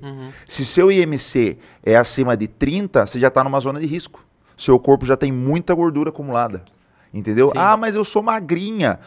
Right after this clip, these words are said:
Speaker 2: mas meu perce-," hoje, hoje eu recebi uma mensagem dessa. "Eu
Speaker 1: Uhum.
Speaker 2: sou uma fa-, eu, eu sou magra, eu tenho trinta e três por cento de gordura." Você já tá numa categoria de obesidade,
Speaker 1: Uhum.
Speaker 2: entendeu? Pelo percentual de gordura.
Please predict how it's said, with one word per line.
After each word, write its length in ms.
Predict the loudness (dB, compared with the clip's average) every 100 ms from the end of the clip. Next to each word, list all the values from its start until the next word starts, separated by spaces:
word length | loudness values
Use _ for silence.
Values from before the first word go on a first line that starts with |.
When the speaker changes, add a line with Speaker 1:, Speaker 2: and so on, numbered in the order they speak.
| -16
Speaker 2:
mas 240 | -2 -2 0
meu 100 | 0
perce-," 280 | 0 -4 0
hoje, 300 | 2 2 2
hoje 540 | 8 8 6 0 -4 0
eu 80 |
recebi 320 | 0 0 -2 -2
uma 100 | -2
mensagem 360 | -4 -6 -4
dessa. 320 | -4 -6 -10 _ _ -20 -10
"Eu 140 | 2 2
Speaker 1:
Uhum. 60 |
Speaker 2:
sou 320 | 2 2 4 4
uma 220 | 2 -2
fa-, 240 | -2 -2
eu, 160 | 0 -2 -2
eu 140 | -4
sou 200 | -2 -4
magra, 480 | 0 0 0 -2 -2
eu 100 | -2
tenho 220 | -2 -4 -6
trinta 400 | -6 -6 -2 -2
e 60 |
três 340 | -2 -2 -2 -4
por 180 | -4
cento 200 | -2 -2
de 40 | 0
gordura." 500 | -2 0 0 0 -4 _ _ _ _ _ _ _ _
Você 200 | _ -10
já 160 | -6 -6
tá 280 | 0 0 0
numa 240 | -2 -4
categoria 640 | -4 -6 -4 -2 -4 -4 -6
de 140 | -6
obesidade, 560 | -6 -8 -6 -8 -8 -12
Speaker 1:
Uhum. 320 | -14 -14 -16 -20 _ -14
Speaker 2:
entendeu? 500 | -8 -4 -2 -4 -6 _ -2
Pelo 200 | 0 2
percentual 480 | 0 -2 -2 0 2
de 60 |
gordura. 440 | 0 2 2 2